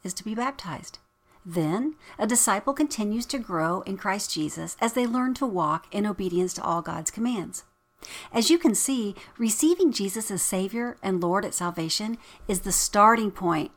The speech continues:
rather than the end goal of the life-transforming process of discipleship. In other words, we first respond to Jesus' invitation by acknowledging him as Savior and Lord, and then we make that acknowledgement a reality in our lives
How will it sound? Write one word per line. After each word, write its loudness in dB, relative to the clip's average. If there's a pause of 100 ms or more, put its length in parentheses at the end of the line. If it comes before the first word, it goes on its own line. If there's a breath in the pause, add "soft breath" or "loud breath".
(140)
rather 8
than 2
the 2
end 2
goal 0
of -6
the 0
life-transforming 0
process -4
of -2
discipleship. -4 (600 loud breath)
In 4
other 6
words, -4 (520 loud breath)
we 4
first 4
respond 0
to -4
Jesus' -2
invitation -4 (280)
by 6
acknowledging 2
him 0
as -2
Savior -2
and 2
Lord, -4 (640 soft breath)
and 4
then 8
we 10
make 4
that 0
acknowledgement 0
a 4
reality 0
in 4
our -2
lives -4